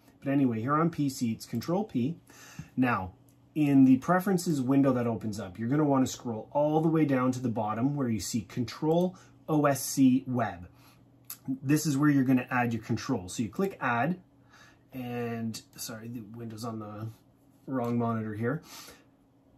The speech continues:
When you click Add, your control surface mode comes up, and you are going to choose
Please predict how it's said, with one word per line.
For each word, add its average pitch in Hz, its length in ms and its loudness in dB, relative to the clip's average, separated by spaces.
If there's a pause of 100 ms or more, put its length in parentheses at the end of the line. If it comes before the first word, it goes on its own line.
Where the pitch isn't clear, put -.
(120)
When 131 200 4
you 131 120 8
click 196 280 0
Add, 135 400 -2
your 127 120 0
control 156 360 2
surface 156 340 -2
mode 139 240 2
comes 123 240 0
up, 135 300 -2
and 123 260 0
you 160 240 0
are 127 180 -2
going 135 420 2
to 113 420 -2
choose 143 800 2